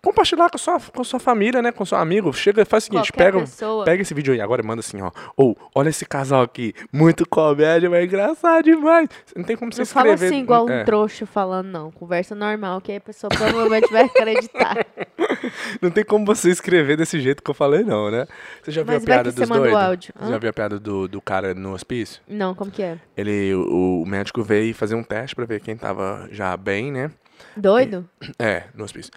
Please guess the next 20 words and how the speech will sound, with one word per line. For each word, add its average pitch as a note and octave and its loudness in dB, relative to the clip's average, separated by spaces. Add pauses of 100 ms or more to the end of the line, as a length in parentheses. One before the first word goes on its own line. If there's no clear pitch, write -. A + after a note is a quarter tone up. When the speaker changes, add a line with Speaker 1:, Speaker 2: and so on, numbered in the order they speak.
Speaker 2:
Ah. F3 -8
Speaker 1:
Aí A2 0
o A#2 2
médico, A2 -4
aí G#2 -4
mandou A#2 -4
todo D3 -4
mundo D#3+ -6
escrever C#3 -4
uma B2 -4
palavra. F#2+ -4 (280)
Aí D3+ -10
tinha G3+ -4
um F3+ -6
cara E3 -12
que - -18
ele D#3+ -18
escrevia D3+ -8
uma D3 -12
palavra, D#3 -10